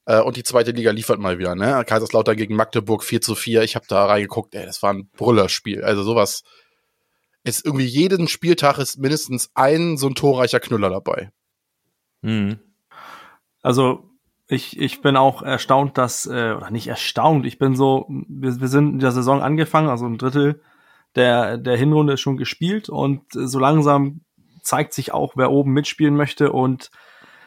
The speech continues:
Speaker 3: das Mittelfeld ist wie gewohnt groß in der zweiten Liga und dann hast du halt unten, äh, ab Sandhausen, Bielefeld und dann, nee,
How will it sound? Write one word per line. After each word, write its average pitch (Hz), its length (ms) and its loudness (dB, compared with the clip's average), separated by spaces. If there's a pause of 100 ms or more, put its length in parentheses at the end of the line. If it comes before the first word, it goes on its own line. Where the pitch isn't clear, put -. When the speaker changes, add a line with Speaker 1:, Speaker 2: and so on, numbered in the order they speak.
(460)
Speaker 3:
das - 240 -2
Mittelfeld 151 680 4
ist - 260 -6
wie 139 80 -2
gewohnt 139 580 0
groß 170 440 0
in 180 100 -4
der 175 120 -2
zweiten 160 340 0
Liga 156 160 2
und 139 200 -2
dann 131 140 0
hast 139 300 -2
du 120 140 -2
halt 127 280 2
unten, 135 540 0 (200)
äh, 117 420 0 (280)
ab 117 220 -6
Sandhausen, 127 760 0 (680)
Bielefeld 120 840 0 (680)
und 120 200 -6
dann, 117 420 -2
nee, 113 340 -4